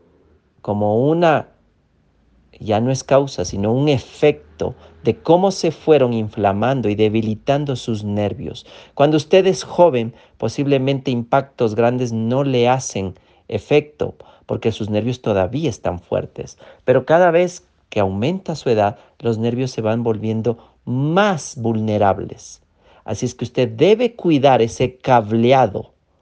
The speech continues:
el cableado que tiene en todo su cuerpo, porque las enfermedades nerviosas o las enfermedades que sé que vienen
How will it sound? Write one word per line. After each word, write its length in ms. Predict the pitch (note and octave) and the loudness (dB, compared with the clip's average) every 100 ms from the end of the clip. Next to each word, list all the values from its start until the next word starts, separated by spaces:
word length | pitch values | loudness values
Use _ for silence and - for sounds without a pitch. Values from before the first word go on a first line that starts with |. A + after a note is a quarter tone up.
| _ _ _ | _ _ _
el 260 | B2+ A#2 - | -4 -4 0
cableado 760 | C3 A#2 A#2+ C3 D#3 C3+ C3 | 2 2 4 4 4 4 -2
que 140 | - | -4
tiene 320 | A2 B2+ B2+ A#2+ | -4 -2 0 0
en 140 | G#2 | -2
todo 300 | - C3 B2+ | 0 0 0
su 240 | B2 A2 | -6 -12
cuerpo, 500 | - C#3+ C3+ - A2 - _ - _ _ | -2 0 0 -4 -12 -12 _ -20 _ _
porque 580 | A2 A2 - A2 F#2+ - _ _ _ _ | 0 0 0 0 0 -6 _ _ _ _
las 180 | G#2+ G2+ | -6 -4
enfermedades 640 | G2 F#2+ D2+ F#2 F#2+ B2+ | -4 -4 -4 -2 -2 -2
nerviosas 800 | C3+ C3 A#2 A#2+ C3 - A2 - _ _ _ | -4 -4 -4 -4 -6 -8 -18 -18 _ _ _
o 120 | A2+ | 0
las 200 | G#2+ G#2 | 2 0
enfermedades 760 | G2+ G2+ - G2+ C3 A#2+ - - | -4 -6 -2 2 2 0 -4 -16
que 260 | - E3+ D3 | -4 -2 -2
sé 520 | - - F#3+ D3 - _ _ _ _ _ _ _ _ _ _ _ _ _ _ _ _ _ | -4 2 4 4 0 _ _ _ _ _ _ _ _ _ _ _ _ _ _ _ _ _
que 140 | - G2 | -6 -4
vienen 640 | A2+ C#3+ F#3 D#3 F#2+ E2+ | 2 4 4 4 0 -4